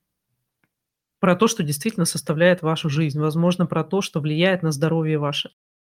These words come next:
на ваше образование, на то, чем вы хотите заниматься, там, хобби, интересы, что-то ещё такое, то желательно всё-таки на себя. То есть я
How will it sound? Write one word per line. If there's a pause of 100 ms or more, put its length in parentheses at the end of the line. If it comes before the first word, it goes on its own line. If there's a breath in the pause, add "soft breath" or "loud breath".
(240)
на
ваше
образование,
на
то,
чем
вы
хотите
заниматься,
там,
хобби,
интересы,
что-то
ещё
такое, (800)
то
желательно
всё-таки (340)
на
себя.
То
есть
я